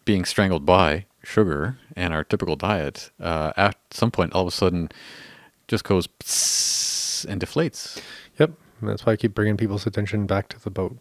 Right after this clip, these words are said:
Speaker 2: Simple image. Like, 'cause your boat will start stacking batteries all over your boat, and then you might have to get a bigger boat to just carry on your batteries. And most of us don't wanna be bigger and or have batteries, you know,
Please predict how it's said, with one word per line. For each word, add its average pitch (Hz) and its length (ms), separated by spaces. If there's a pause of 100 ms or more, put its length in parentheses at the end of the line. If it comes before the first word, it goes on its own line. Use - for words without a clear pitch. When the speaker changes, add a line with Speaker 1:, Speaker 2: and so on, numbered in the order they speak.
(160)
Speaker 2:
Simple 104 360
image. 95 400 (580)
Like, 98 140
'cause 101 200
your 104 100
boat 113 260
will 117 80
start 117 240
stacking 104 400
batteries 101 560
all 104 200
over 104 180
your 101 140
boat, 123 220 (140)
and 101 100
then 95 80
you 98 60
might 98 140
have 101 100
to - 80
get 98 100
a 87 40
bigger 104 240
boat 101 200
to 113 80
just 104 140
carry 101 240
on 98 100
your 92 100
batteries. 95 460 (640)
And 101 180
most 120 180
of 120 80
us 117 80
don't 113 160
wanna 113 160
be 107 140
bigger 107 340
and 104 240
or 104 100
have 104 160
batteries, 104 480 (120)
you 113 120
know, 95 180